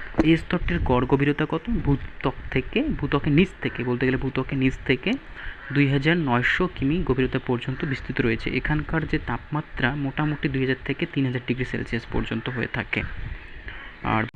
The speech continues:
গুরুমণ্ডলকে আবার দুটো ভাগে ভাগ করা যায়, ঊর্ধ্ব গুরুমণ্ডল বা ক্রোফেসিমা, এখানে ক্রোমিয়াম, লোহা, সিলিকন ও ম্যাগনেসিয়ামের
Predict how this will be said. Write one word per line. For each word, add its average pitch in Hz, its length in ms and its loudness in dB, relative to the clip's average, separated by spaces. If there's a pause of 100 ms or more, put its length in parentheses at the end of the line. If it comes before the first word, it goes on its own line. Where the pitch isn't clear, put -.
গুরুমণ্ডলকে 143 540 4
আবার 143 120 2
দুটো 139 200 4
ভাগে 131 220 4
ভাগ 123 200 2
করা 131 200 6
যায়, 131 140 6
ঊর্ধ্ব 123 300 6
গুরুমণ্ডল 135 500 4
বা 135 140 2
ক্রোফেসিমা, 143 680 2
এখানে 131 340 2
ক্রোমিয়াম, 135 520 2
লোহা, 127 520 2
সিলিকন 131 540 0
ও 127 40 0
ম্যাগনেসিয়ামের 131 680 0